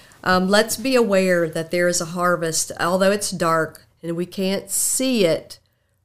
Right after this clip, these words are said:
right now, it does not mean that the harvest isn't there. But we must prepare ourselves and be ready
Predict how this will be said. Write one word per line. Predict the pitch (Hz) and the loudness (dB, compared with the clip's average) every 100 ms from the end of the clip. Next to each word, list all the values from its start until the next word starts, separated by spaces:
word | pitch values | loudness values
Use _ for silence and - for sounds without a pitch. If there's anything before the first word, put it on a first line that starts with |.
| _ | _
right | 170 170 170 | -2 0 0
now, | 170 160 160 | -2 -2 0
it | 160 156 | -2 -2
does | 160 156 | -4 -4
not | 175 170 180 - | -2 0 0 -2
mean | 175 165 151 147 151 _ _ _ _ _ - | -6 -6 -6 -10 -14 _ _ _ _ _ -12
that | 165 | -8
the | 180 | -6
harvest | 143 160 156 156 - | -2 -2 -2 -6 -8
isn't | 156 156 - | -8 -10 -14
there. | - 147 147 - - - _ _ _ _ _ _ _ _ | -12 -12 -10 -12 -12 -16 _ _ _ _ _ _ _ _
But | 175 180 | -4 -2
we | 190 202 | 0 2
must | 185 175 | 0 -2
prepare | - 175 175 170 165 - | -6 -8 -4 -2 -2 -2
ourselves | 175 190 190 - 165 165 165 160 | 0 0 0 -2 -2 -2 -4 -6
and | - 165 160 | -6 -6 -6
be | 170 | -6
ready | 160 165 156 151 151 | -6 -6 -6 -6 -8